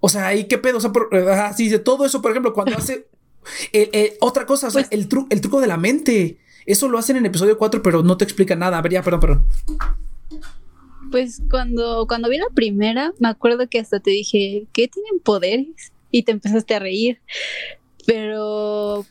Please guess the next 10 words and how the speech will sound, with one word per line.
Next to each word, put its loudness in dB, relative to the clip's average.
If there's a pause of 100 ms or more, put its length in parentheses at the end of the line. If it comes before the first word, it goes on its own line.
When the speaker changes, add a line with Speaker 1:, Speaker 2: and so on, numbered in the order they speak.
(140)
Speaker 2:
pues, 2
era 0
porque -4
yo 2
no 0
sabía 0
<laughs> -16
que 0 (180)
la 0
fuerza 0